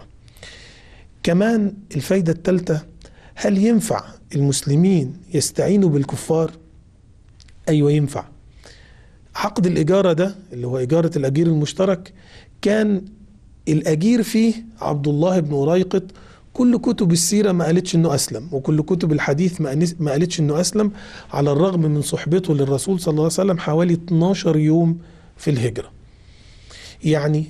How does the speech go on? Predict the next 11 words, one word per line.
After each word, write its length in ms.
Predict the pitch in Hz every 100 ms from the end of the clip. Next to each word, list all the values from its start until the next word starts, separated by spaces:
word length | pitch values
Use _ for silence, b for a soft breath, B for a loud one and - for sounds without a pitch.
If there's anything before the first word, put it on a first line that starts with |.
| -
بعبارة 420 | 143 117 135 151 151
تانية، 340 | 151 156 165
ينفع 380 | 160 160 165 135
نأجر 380 | 143 160 147 147
خبير 500 | - 147 175 185 160
أجنبي 420 | 143 151 139 143 b b b b
علشان 400 | - 131 - 151
يطلق 380 | 156 165 151 135
لنا 200 | 143 147
قمر 300 | 147 143 139
صناعي، 460 | 131 131 135 117